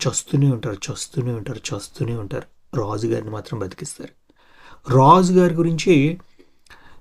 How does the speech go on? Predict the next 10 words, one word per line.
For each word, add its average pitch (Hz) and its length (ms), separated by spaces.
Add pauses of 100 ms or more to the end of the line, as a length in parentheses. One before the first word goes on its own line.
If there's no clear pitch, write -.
ఈ 160 160
రోజుకి 185 400
బానిసలు 131 800 (760)
ఆయన 113 480 (340)
రథచక్రాలు 117 800
మోస్తూనే 120 720
ఉంటారు, 107 460
సైనికులు 101 540
చస్తూనే 101 580
ఉంటారు. 98 380